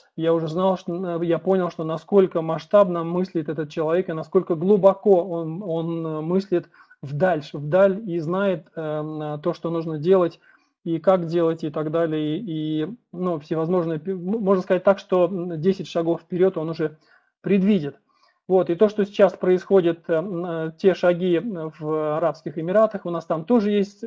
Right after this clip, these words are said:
фаза развития. Вы знаете, первая фаза уже закончилась, да, по четыреста, четыреста метров, э, трассу, которую мы поставили, как раз вы видите на левой фотографии, именно это анкерные опоры. Мы, и мы встали на вторую фазу развития, где мы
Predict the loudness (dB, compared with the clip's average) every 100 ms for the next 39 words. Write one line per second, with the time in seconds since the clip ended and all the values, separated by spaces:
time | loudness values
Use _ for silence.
0 | -14 4 4 6 4 2 0 -2 -2 -2
1 | -4 -4 -10 _ _ _ _ _ _ -8
2 | -6 -4 -4 -6 -2 0 0 -2 0 -2
3 | -2 -4 -4 -2 0 0 2 0 2 0
4 | -2 -6 -4 -4 -6 -4 -2 -2 -4 -6
5 | -4 -4 -6 -12 _ _ _ -10 -6 0
6 | 0 0 -6 -6 -6 -4 -6 -8 -2 0
7 | 2 -2 -6 -6 -4 -4 -6 -8 -6 -2
8 | 0 -2 -4 -6 -2 -4 -4 -8 -6 -8
9 | -6 -6 -6 -8 -8 -8 -8 -8 -4 0
10 | 0 0 0 -2 -2 0 4 4 2 -8
11 | -20 _ -14 -14 0 2 2 0 -2 -2
12 | 2 2 2 0 0 0 0 -4 -4 -4
13 | -4 -2 -2 0 -2 -2 -6 -6 -6 -8